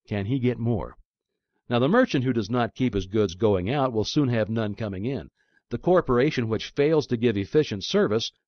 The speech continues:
will soon lack customers. The attorney who fails to get results will soon lack clients, and so it goes everywhere.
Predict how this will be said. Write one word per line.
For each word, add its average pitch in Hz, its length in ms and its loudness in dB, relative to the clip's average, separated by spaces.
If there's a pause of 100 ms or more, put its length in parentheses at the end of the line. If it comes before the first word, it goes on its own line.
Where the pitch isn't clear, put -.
(140)
will 165 120 0
soon 160 280 2
lack 113 200 -2
customers. 90 540 -6 (500)
The 151 140 -2
attorney 180 400 2
who 101 120 -4
fails 165 360 2
to 143 100 -4
get 143 200 2
results 143 480 0
will 208 100 2
soon 135 300 0
lack 104 240 -4
clients, 120 480 -4 (280)
and 80 200 -10
so 107 200 0
it 110 120 -4
goes 117 260 2
everywhere. 92 540 -2